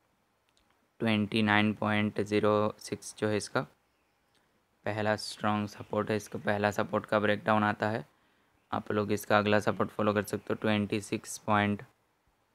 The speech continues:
ज़ीरो फ़ोर पे रेजिस्टेंस इसका जो है गाइस, इसका आप लोग स्ट्रॉन्ग रेजिस्टेंस फॉलो कर सकते हो, जो कि है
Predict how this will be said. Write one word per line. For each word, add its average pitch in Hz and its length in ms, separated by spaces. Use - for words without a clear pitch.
ज़ीरो 107 220
फ़ोर 104 240
पे 110 220
रेजिस्टेंस 104 640
इसका 110 280
जो 110 140
है 110 140
गाइस, 123 240
इसका - 280
आप 107 120
लोग 107 140
स्ट्रॉन्ग 110 400
रेजिस्टेंस 113 640
फॉलो 113 260
कर 110 120
सकते - 320
हो, 110 60
जो 107 140
कि 107 160
है 110 120